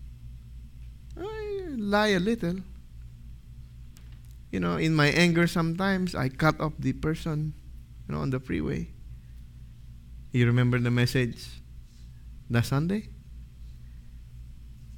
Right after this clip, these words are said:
If you are angry with your brother, you have committed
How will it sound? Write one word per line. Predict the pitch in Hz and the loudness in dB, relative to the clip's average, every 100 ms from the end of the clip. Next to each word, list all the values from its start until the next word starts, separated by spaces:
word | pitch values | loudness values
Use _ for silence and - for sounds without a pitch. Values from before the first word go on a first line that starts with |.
| - - - - | -14 -14 -12 -6
If | 101 - | -4 4
you | 120 123 | 6 8
are | 120 123 | 6 6
angry | 147 151 147 120 110 95 - - - - - - - - - - | 10 10 10 6 4 4 0 -10 -14 -16 -16 -14 -14 -14 -14 -8
with | 110 110 110 | -2 0 2
your | 110 | 2
brother, | 104 120 127 120 110 90 - - - - - - | 4 8 10 10 6 4 -2 -10 -14 -16 -10 2
you | 107 | 4
have | 107 101 | 4 2
committed | - 110 120 117 113 104 | 0 6 6 6 4 4